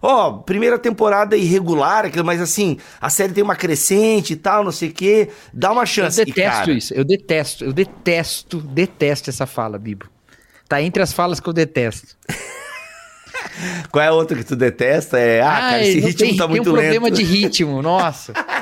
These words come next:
Speaker 1: <laughs> Já
Speaker 2: E a outra que eu
Speaker 1: conversamos sobre
Speaker 2: detesto,
Speaker 1: isso.
Speaker 2: a outra que eu detesto é, "A primeira temporada é re-, irregular, mas insiste na."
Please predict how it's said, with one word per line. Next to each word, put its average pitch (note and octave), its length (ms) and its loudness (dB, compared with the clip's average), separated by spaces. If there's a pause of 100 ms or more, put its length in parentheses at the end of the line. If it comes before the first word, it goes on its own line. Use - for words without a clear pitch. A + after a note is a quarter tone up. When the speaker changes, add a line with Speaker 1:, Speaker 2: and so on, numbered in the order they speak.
(180)
Speaker 1:
<laughs> - 460 -12
Já A3 180 0
Speaker 2:
E D3+ 80 0
a E3 100 4
outra - 200 4
que - 80 0
eu F#3 40 0
Speaker 1:
conversamos F#3 160 2
sobre E3 240 2
Speaker 2:
detesto, F3+ 360 0
Speaker 1:
isso. - 80 -8
Speaker 2:
a D3+ 80 2
outra G3 260 0
que E3+ 60 -4
eu E3+ 40 0
detesto D#3+ 540 -2
é, A2+ 320 -2 (100)
"A D3+ 120 -4
primeira E3+ 500 0
temporada E3+ 720 -2
é D#3+ 40 -2
re-, E3 240 -6
irregular, D#3 680 -2
mas C#3 220 -6
insiste D3 520 -8
na." D3 140 -8